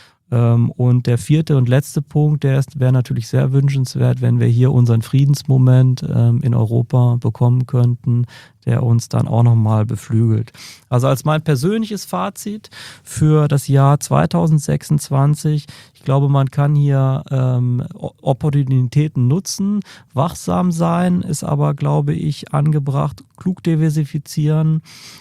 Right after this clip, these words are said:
Ich sag mal, spannende Themen gibt es immer, aber auch darauf achten, einen gewissen Teil in stabile Erträge zu erwirtschaften. Und da, denke ich mal, haben wir auch die eindeutigen Produkte, die, die das, ähm, machen können.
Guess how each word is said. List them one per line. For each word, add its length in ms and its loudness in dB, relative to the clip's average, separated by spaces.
Ich 80 0
sag 200 2
mal, 120 2
spannende 480 0
Themen 300 2
gibt 220 -2
es 120 -2
immer, 440 0
aber 180 0
auch 160 0
darauf 340 0
achten, 640 -2
einen 160 0
gewissen 400 -2
Teil 460 0
in 340 -2
stabile 460 -2
Erträge 480 -2
zu 180 -2
erwirtschaften. 760 0
Und 120 0
da, 140 2
denke 300 0
ich 120 -12
mal, 300 2
haben 200 2
wir 160 4
auch 120 2
die 160 -6
eindeutigen 580 2
Produkte, 640 -2
die, 140 -8
die 320 -6
das, 500 -6
ähm, 340 -4
machen 300 -2
können. 160 -12